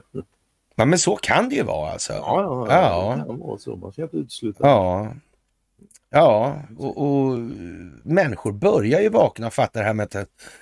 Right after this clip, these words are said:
Speaker 1: alltså, vi kan inte ha krig och, och vi kan absolut inte ha ett kärnvapenkrig och, eh, vi kan inte ha en massa terrorister springande runt om i landet alltså. Det,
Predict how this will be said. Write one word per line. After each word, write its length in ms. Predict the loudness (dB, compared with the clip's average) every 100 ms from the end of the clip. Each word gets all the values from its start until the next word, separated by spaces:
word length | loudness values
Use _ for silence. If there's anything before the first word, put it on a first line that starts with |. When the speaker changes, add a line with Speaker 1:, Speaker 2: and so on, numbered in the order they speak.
| -4
Speaker 1:
alltså, 180 | 0 2
vi 80 |
kan 240 | 2 2 0
inte 160 | -2
ha 60 | -4
krig 540 | -4 -4 -2 -2 -2
och, 420 | -2 -2 0 0 0
och 100 | -2
vi 40 |
kan 160 | -2 -4
absolut 380 | -4 -4 -2 0
inte 160 | 0
ha 40 | 0
ett 80 |
kärnvapenkrig 920 | 2 2 2 -4 -4 -6 -2 0 2 4
och, 60 | 2 0 -16 -18 -8 2
eh, 220 | 2 4
vi 100 | 2
kan 180 | 4 2
inte 120 | 2
ha 60 | 2
en 100 | 4
massa 220 | 2 2
terrorister 600 | 2 2 2 0 -2 -6
springande 440 | -2 0 2 2 2
runt 260 | 0 -4
om 140 | -6 -6
i 40 |
landet 420 | -4 -4 -6 -8
alltså. 280 | -8 -8 -6
Det, 340 | -4 -4 -6